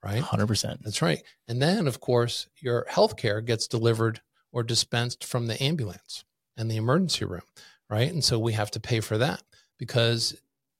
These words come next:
Speaker 1: hospitals are not allowed to turn people away if they don't have health insurance.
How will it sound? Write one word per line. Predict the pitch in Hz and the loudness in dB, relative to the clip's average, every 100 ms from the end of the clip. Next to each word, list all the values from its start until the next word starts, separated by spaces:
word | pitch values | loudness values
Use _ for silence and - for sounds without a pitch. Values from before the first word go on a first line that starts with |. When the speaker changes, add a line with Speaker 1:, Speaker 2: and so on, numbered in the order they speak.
| _ | _
Speaker 1:
hospitals | - - 160 - 139 131 127 - | -6 -2 -2 0 2 2 0 -4
are | 123 | -4
not | 123 127 135 - | 0 -2 -2 -2
allowed | 123 123 127 | 0 0 -2
to | 120 | -6
turn | - 127 113 | -4 -4 -4
people | 135 123 107 | -6 -4 2
away | 120 139 120 | 2 2 -2
if | 117 | -4
they | 117 | -6
don't | 110 110 113 - | -4 -4 -4 -2
have | 107 107 117 _ _ _ _ | -2 -2 -8 _ _ _ _
health | 208 - | -8 -6
insurance. | 98 - - - - | -6 -6 -8 -12 -12